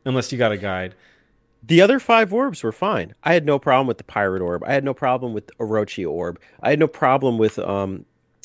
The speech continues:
Speaker 2: well, okay, so the one in the town that you have to stay overnight, that one, that one got me. But this one, forget it. No, you can't do it.
Speaker 1: I had to use it for another one.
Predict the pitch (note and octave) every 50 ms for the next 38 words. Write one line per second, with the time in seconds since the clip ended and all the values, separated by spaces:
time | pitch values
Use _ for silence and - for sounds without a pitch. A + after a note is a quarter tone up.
0 | - - C#3 C3 - D#3 - F3 D3+ - - D3+ C3+ D3 C#3 D3+ D3+ D3+ C#3+ C3+
1 | A#2 G2+ - - A#2+ A2 A2 G#2 G2 D2+ D#2+ A2 G2+ - - - - - G#2 G2
2 | G2 F2+ F#2+ F#2 F#2+ F#2+ F2+ F2 A#2+ B2+ A2 A2 G#2+ G2+ F#2+ G#2 _ G#2+ A#2+ B2
3 | A2+ G2+ G2 G2 F#2+ F#2 - - E2 E2+ F2 _ _ - - - _ - G#2+ -
4 | F3 G3 - - A3 G#3 A3+ G#3 - _ _ - D#3+ C#3 C#3 G#2+ E2+ - - _
5 | _ _ _ _ _ - C3 G#2 - - _ _ _ _ _ _ - B2+ B2+ B2+
6 | B2+ - - D3+ A#2+ - F2 - - _ _ _ _ _ _ _ _ _ _ _
7 | _ _ _ _ _ _ - A2 A2+ B2+ C3+ C#3+ B2+ A#2+ A#2+ A#2+ A2+ A2 G#2+ G#2+
8 | G2+ G2+ - - A2 G2+ G2 G2+ G#2 G2+ F#2 G#2 A2 - - - - A2+ G2+ G2
9 | G2 G2 G2 G2 G2 G2 F#2+ G2+ F#2 F#2 F#2 F#2 F2+ F2+ F#2 F#2+ G2+ G#2+